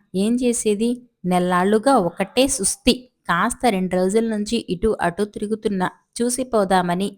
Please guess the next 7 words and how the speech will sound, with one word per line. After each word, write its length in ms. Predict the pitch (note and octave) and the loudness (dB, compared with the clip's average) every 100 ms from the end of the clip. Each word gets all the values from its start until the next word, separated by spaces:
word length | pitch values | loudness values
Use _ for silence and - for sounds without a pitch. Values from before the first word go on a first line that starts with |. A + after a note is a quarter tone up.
| - | -4
ఎలాగో 440 | E3 F3+ G3+ A3+ | 0 0 0 0
ఓపిక 520 | G#3+ F3+ F#3+ G3+ G3+ E3+ | 0 0 -4 -6 -6 -6
చేసుకుని 400 | E3+ - G#3 A#3+ | -8 -8 -6 -2
వచ్చా" 360 | E3+ - F3+ - F3+ | -4 -2 -4 -2 -4
అన్నది 340 | F3 F3+ B3 | -4 -4 -4
వెంకమ్మ. 520 | A3+ E3+ F3 E3 D#3+ - _ _ _ _ _ _ _ - | -4 -6 -4 -2 -2 -6 _ _ _ _ _ _ _ -4
కూతురు 500 | C#4+ C#4 D#4 D#4+ | -2 -2 0 0